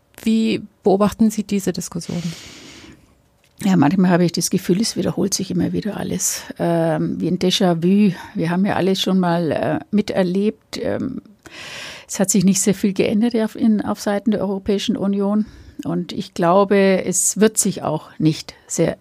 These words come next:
Speaker 2: viel ändern, wenn man nicht endlich dazu auch übergeht, okay, äh, von diesem Einstimmigkeitsprinzip wegzukommen. Das wird, glaube ich, nicht gelingen, wird sehr, sehr schwierig sein. Da müssten Verträge geändert werden und das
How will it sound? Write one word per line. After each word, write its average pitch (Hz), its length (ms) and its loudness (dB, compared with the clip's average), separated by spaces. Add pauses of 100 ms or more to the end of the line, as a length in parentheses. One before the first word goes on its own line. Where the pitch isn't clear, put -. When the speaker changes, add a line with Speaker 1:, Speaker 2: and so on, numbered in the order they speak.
Speaker 2:
viel - 240 -2
ändern, 180 560 0
wenn 165 160 2
man 170 120 4
nicht 175 180 0
endlich 170 380 0
dazu 175 460 -2
auch 160 300 -2
übergeht, 185 600 -2
okay, 190 460 2 (720)
äh, 190 140 2
von 202 160 4
diesem - 200 2
Einstimmigkeitsprinzip 190 1200 2
wegzukommen. 208 720 0 (160)
Das - 240 -4
wird, - 240 -2 (400)
glaube 156 240 0
ich, - 160 -4
nicht 160 180 0
gelingen, 175 360 0 (120)
wird 151 140 -4
sehr, 160 160 2
sehr 156 200 0
schwierig 175 400 0
sein. 175 280 0
Da 170 100 -2
müssten - 300 0
Verträge 165 460 0
geändert 170 420 0
werden 160 280 -2
und 156 120 -2
das - 340 -8